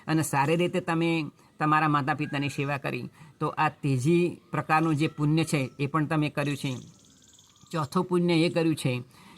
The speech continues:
કે તમારા આંગણે એક વખત કૂતરો આવ્યો, તે, તેનો પગ એ ભાગી ગયેલો હતો, તો તમે તમારું જમવાનું જે હતું એ આખું જ જમવાનું પેલા કૂતરાને તમે આપી દીધું હતું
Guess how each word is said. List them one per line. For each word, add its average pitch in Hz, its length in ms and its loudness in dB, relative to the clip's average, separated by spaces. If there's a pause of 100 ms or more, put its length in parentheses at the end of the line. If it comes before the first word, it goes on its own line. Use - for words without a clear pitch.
(140)
કે 160 100 -2
તમારા 156 540 2
આંગણે 143 480 2
એક 165 180 -2
વખત 147 220 -2
કૂતરો 151 360 -4
આવ્યો, 147 300 2 (400)
તે, 165 120 0 (440)
તેનો 151 200 2
પગ 151 420 2 (280)
એ 151 80 2
ભાગી 135 320 2
ગયેલો 139 280 0
હતો, 117 280 -6 (380)
તો 156 420 0 (1160)
તમે 151 480 2 (160)
તમારું 151 420 2
જમવાનું 139 460 4
જે 147 120 2
હતું 151 380 0
એ 147 60 -2
આખું 139 300 0
જ 127 80 -2
જમવાનું 151 440 2
પેલા 143 180 -4
કૂતરાને 147 460 -2
તમે 143 240 -2
આપી 131 220 -2
દીધું 131 280 0
હતું 135 400 -6